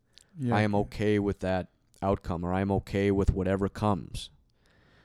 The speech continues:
Speaker 2: because I've been responsible and I'm aware of what takes place."
Speaker 1: And you're open to the chan-, the changing nature of reality.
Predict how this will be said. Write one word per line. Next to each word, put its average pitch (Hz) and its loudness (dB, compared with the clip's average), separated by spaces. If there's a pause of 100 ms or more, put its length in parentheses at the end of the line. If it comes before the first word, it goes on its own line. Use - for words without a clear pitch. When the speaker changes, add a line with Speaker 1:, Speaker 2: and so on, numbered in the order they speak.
(120)
Speaker 2:
because 110 4
I've 104 6
been 110 6
responsible 113 2
and 104 0
I'm 98 0
aware 98 0
of 92 -2
what 95 -2
takes - -6
place." - -2 (840)
Speaker 1:
And 127 2
you're 131 2
open 139 0
to 131 0
the 117 -2
chan-, 127 -2
the 120 -2
changing 120 0
nature 117 0
of 101 -4
reality. 107 -2